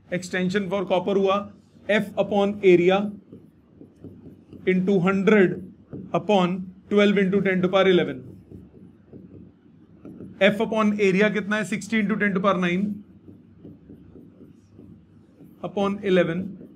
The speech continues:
into hundred upon twelve into ten to power eleven। So ten to power eleven पूरा पूरा खत्म हो गया, बारह पंजे साठ, five by eleven centimeters।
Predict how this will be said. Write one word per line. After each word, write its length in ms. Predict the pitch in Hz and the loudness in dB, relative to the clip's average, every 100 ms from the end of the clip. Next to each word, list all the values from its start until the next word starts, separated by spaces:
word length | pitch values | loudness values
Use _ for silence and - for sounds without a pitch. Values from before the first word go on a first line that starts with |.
| - 180 | -8 -4
into 240 | - 190 190 | 0 0 0
hundred 440 | 196 202 180 180 - - - - | 0 2 2 -2 -8 -18 -16 -12
upon 300 | 160 196 185 202 | -6 -4 -4 -2
twelve 300 | 202 196 185 | -2 0 0
into 160 | 185 190 185 | 0 -2 -2
ten 120 | 170 | -4
to 120 | 170 | -2
power 220 | 175 185 185 - - _ - - - - - | -2 -4 -8 -16 -20 _ -20 -20 -20 -14 -4
eleven। 300 | 175 139 131 - - - _ _ _ | -2 -2 -8 -18 -20 -20 _ _ _
So 80 | 156 | -14
ten 280 | - 180 175 | -4 -2 0
to 60 | |
power 280 | 190 190 190 | 0 0 0
eleven 340 | 185 180 190 190 | -2 -2 -4 -2
पूरा 200 | 190 180 | -2 0
पूरा 240 | 202 208 | -2 -2
खत्म 260 | 196 196 196 | -4 -4 -2
हो 120 | 190 | 0
गया, 340 | 208 208 - - 170 | 0 -2 -6 -14 -10
बारह 300 | 151 175 180 | -2 0 0
पंजे 340 | 185 185 185 | -2 0 0
साठ, 300 | 180 190 196 | 0 -2 -2
five 280 | - 175 170 | -2 -2 0
by 180 | 170 175 175 | 0 -2 0
eleven 320 | 165 170 185 | -2 -2 -2
centimeters। 640 | 180 147 151 139 143 135 | -2 -4 -6 -8 -10 -14